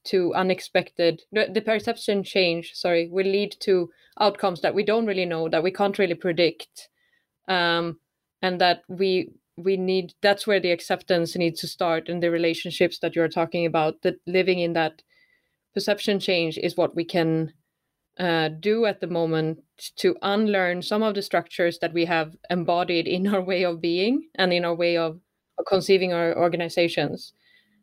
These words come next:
Um, so I just wanted to, to loop back and, <laughs> and catch that, uh, point for people who might be in a similar sense, uh, to me, in that being caught in a reflex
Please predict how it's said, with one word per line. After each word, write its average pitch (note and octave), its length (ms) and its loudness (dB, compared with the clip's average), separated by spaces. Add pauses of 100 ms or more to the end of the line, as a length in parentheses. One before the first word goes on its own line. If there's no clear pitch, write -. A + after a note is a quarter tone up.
(220)
Um, E3+ 520 0
so - 160 0
I G3 60 2
just G3+ 200 -4
wanted G3 280 0
to, F3 320 0
to - 160 -4
loop F3 280 -2
back F3 280 -2
and, F3 260 0
<laughs> A3 220 0
and F#3 220 -2
catch F#3+ 320 -2
that, E3 240 0 (220)
uh, E3 320 0 (960)
point G3 320 0
for F#3+ 140 -2
people F#3 340 2
who F#3+ 80 0
might F3 220 0
be F#3 80 0
in F3 80 0
a E3+ 40 -2
similar F3 600 0 (440)
sense, G#3 600 -2 (440)
uh, F3 280 0
to F#3+ 160 -2
me, F#3 280 0 (460)
in F#3 120 0
that F3 260 2
being G3 240 0
caught F#3+ 400 -2
in E3+ 400 -2 (140)
a F#3 80 0
reflex F#3 760 -2